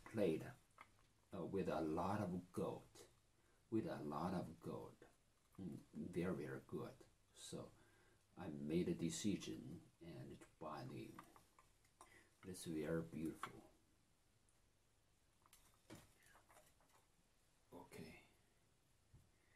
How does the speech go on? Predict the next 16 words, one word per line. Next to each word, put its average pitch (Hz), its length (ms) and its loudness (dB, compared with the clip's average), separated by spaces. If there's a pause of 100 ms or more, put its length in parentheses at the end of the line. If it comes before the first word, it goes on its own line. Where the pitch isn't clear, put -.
(400)
Next, 110 720 4
uh, 92 400 6 (3250)
uh, 85 300 4
five 131 600 12 (2000)
plates - 540 6 (1300)
made 131 220 10
in 113 180 12
Germany. 101 500 8 (1300)
下 156 400 10
面 87 200 10
这 107 140 10
是 95 400 6 (120)
五 92 220 4
个 - 120 2
碟 82 300 4
子， 120 260 8